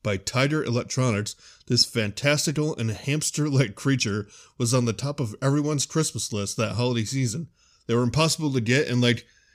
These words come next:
seemingly impossible to get rid of. Like, <laughs> my God, that, I had a Furby,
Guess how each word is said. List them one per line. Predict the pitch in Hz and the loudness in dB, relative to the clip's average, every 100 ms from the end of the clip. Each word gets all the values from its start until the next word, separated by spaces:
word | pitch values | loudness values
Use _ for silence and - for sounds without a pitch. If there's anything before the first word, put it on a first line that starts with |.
| _ - | _ -8
seemingly | - 165 180 180 170 | 0 2 2 0 -2
impossible | 127 - - 139 143 151 147 | -2 -6 -2 2 2 4 2
to | 127 147 | 2 2
get | 120 123 | 4 2
rid | 104 101 113 127 | 0 -2 2 2
of. | - 101 95 107 - _ _ _ | 0 -4 -4 -4 -10 _ _ _
Like, | - 113 147 - | -2 2 2 6
<laughs> | |
my | 170 185 160 170 151 | 6 6 6 4 6
God, | 135 131 123 131 | 6 4 4 4
that, | 185 185 | 2 2
I | 175 196 | 2 4
had | 196 208 | 6 4
a | |
Furby, | - 117 120 156 | 0 0 2 2